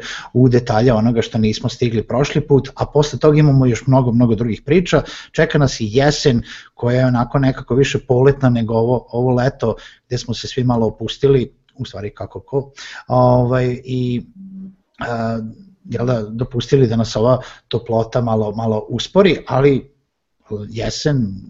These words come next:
novi događaj, novi eventi, a, bit će tu konferencija na koje vredi otići, a, spremite se za sve. Ivane, želim da ti se zahvalim što si bio gost večerašnjeg webinarijuma,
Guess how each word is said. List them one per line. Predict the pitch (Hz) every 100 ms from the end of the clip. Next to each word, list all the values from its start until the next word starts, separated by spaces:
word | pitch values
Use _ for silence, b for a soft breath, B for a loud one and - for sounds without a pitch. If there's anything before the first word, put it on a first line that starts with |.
| - -
novi | 104 117 123
događaj, | 117 120 135 135 131 110
novi | 107 110
eventi, | 113 113 117 127 139 120 B B B
a, | 110 113
bit | 110 117
će | -
tu | 110 117
konferencija | 120 113 117 113 117 - 123
na | 113
koje | - 120
vredi | 117 113 110 120
otići, | 107 - 131 - 135 - B B -
a, | 113
spremite | 117 - 110 113 113 113
se | -
za | 107 113
sve. | - 113 95 B B -
Ivane, | 131 180 180 131
želim | 143 147 170
da |
ti | -
se | - 147
zahvalim | 143 139 165 151
što | 143
si | -
bio | 131 147 143 131 -
gost | 135 139 135 -
večerašnjeg | - 120 120 139
webinarijuma, | 123 120 123 120 131 147 165